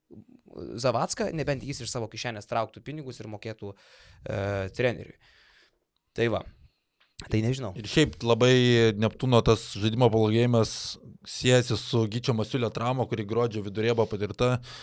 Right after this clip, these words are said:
Speaker 2: Ir po to tas, e, grįžęs po traumos Gytis tikrai nebedemonstruoja to žaidimo, kuris buvo iki traumos. Ir būtent tuo metu jam pasitraukus iš rikiuotės prasidėjo tas pralaimėjimų serija di-, didelė.
Speaker 1: Nu, bus įdomu pažiūrėti tikrai, e,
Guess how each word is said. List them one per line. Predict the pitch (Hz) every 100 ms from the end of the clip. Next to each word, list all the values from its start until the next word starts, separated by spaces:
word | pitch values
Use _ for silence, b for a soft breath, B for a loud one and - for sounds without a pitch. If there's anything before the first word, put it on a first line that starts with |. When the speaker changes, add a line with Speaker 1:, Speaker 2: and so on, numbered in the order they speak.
| B B -
Speaker 2:
Ir |
po | 110
to | 127 113
tas, | 123 113 - 120
e, | 117 110
grįžęs | 113 120 117
po | 113
traumos | 120 120 123 110 101
Gytis | 101 120 110
tikrai | - 120 123
nebedemonstruoja | 107 107 107 104 - 117 113
to | 117 110
žaidimo, | 107 113 110 107
kuris | 117 110 98
buvo | 104 110
iki | 123 139
traumos. | - 135 139 139 131 - -
Ir | 110 110
būtent | 101 123 123 104
tuo | 123
metu | 123 120 127 123
jam | 110 113 113
pasitraukus | 113 - 113 117 107 -
iš | 113
rikiuotės | 117 117 -
prasidėjo | 104 113 113 113
tas | 110 - - _
pralaimėjimų | 117 110 113 120 117 107
serija | 123 117 101
di-, | 90 90 - - -
didelė. | 107 95 98 - B B B B B B
Speaker 1:
Nu, | 196
bus | 208 226
įdomu | 190 220
pažiūrėti | 196 156 175 175
tikrai, | 190 175 117
e, | - 131 127 123 120